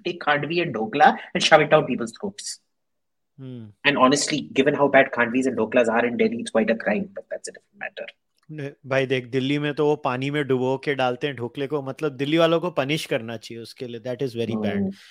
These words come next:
Speaker 2: Yeah, it's, it's an insult। But anyways, चल, अभी क्वेश्चंस लेते हैं and then we'll wrap it up। So, good, somebody has asked, I'll club them। So, basically, what <coughs> two people have asked this question is, now if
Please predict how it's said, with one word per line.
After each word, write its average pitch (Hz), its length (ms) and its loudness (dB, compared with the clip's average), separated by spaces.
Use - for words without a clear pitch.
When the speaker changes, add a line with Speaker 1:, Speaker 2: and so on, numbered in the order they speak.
Speaker 2:
Yeah, 117 180 -8
it's, - 220 -16
it's - 140 -4
an 147 140 2
insult। 131 440 6
But 180 300 8
anyways, 185 380 8
चल, 180 280 4
अभी 170 140 0
क्वेश्चंस 170 520 0
लेते 143 220 2
हैं 180 200 -4
and 139 200 -2
then 143 120 2
we'll 139 260 0
wrap 131 220 0
it 139 140 -4
up। 151 220 -2
So, 180 300 4
good, 202 400 4
somebody 220 440 2
has 214 160 4
asked, 190 320 0
I'll 165 260 2
club 175 380 0
them। 120 220 0
So, 190 300 -4
basically, 185 520 -2
what 214 200 6
<coughs> - 120 -4
two 247 140 0
people 220 320 0
have 185 120 4
asked 160 260 2
this 160 140 -2
question 139 440 -4
is, 127 320 -6
now 190 140 2
if 247 260 0